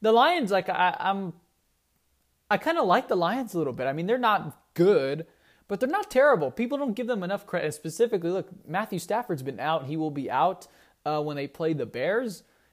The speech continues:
Jeff Driskel has done a, a fine job filling in for Matthew Stafford. I mean, he got thrown into the wolves, was not expected to play this year, and he's done a fine job. I think that defense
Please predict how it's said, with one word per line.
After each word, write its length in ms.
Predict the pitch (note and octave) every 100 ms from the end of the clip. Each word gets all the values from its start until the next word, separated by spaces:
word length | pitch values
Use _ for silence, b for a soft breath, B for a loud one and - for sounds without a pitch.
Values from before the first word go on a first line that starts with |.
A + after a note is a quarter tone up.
| -
Jeff 260 | C#3 E3+
Driskel 360 | E3 D#3+ F3 F#3+
has 140 | F3+
done 200 | E3+ E3+
a, 140 | E3 D3+ _ _ -
a 140 | F3 D#3+
fine 640 | E3 - D#3+ D3+ F#3+ F#3+
job 420 | C#3+ D3 E3+ G3 F3
filling 320 | F3 F3+ D#3
in 200 | E3+ F#3
for 240 | F3 E3+
Matthew 320 | E3 E3 D#3+
Stafford. 400 | D#3+ D#3+ E3 F3+
I 40 | D#3+
mean, 100 | D3+
he 40 |
got 160 | E3+ D#3+
thrown 220 | D#3+ F3+
into 160 | E3 D#3+
the 100 | B2
wolves, 380 | A#2+ F3 E3+
was 120 | D3 C#3
not 200 | G3 G3
expected 500 | E3+ - A#3 A#3 D#3
to 100 | C3+
play 340 | - G3+ C#4
this 260 | F#3+ D3 -
year, 320 | C3 C3+ C#3+ b b
and 80 | -
he's 120 | F#3
done 120 | E3+ G#3
a 80 |
fine 560 | F3 - F#3+ F#3+ F3+ E3
job. 300 | D3 D3+ D#3
I 80 | D3
think 240 | - E3+
that 180 | E3 C3
defense 500 | D3+ F3 E3+ D#3 -